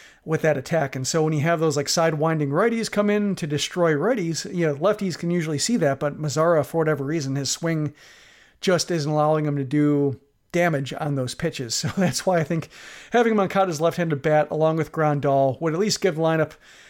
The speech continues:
some depth, some Renteria, some options in terms of, uh, how to sequence them in order to, uh, make other managers think about how to bring in righties. Like, you actually make them think about bullpen strategy and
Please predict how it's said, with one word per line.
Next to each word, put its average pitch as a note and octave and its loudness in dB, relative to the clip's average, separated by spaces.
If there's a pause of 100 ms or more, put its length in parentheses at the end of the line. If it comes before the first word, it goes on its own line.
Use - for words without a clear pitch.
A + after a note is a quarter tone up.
(280)
some C#4 2
depth, G#3+ 2
some - 0
Renteria, G#3 2
some F#3+ 0
options F3 0
in D3 -2
terms E3+ -2
of, D3+ 2
uh, C#3 -4
how F3+ 2
to D#3+ 0
sequence F#3+ 0
them F3+ 0
in D3 0
order D3 0
to, C#3 -4 (260)
uh, A2 -8 (640)
make E3+ -4 (100)
other E3+ 0
managers D#3 -2
think G3 -2
about B3 2
how A3 0
to A#3+ -4 (640)
bring G3+ 2
in A3 2
righties. G#3+ 2
Like, C#3+ 0
you D#3 -2
actually D#3+ 0
make D#3+ 0
them D3+ 0
think D3+ -6
about D3 2
bullpen D#3 0
strategy F#3+ -2
and B2 -4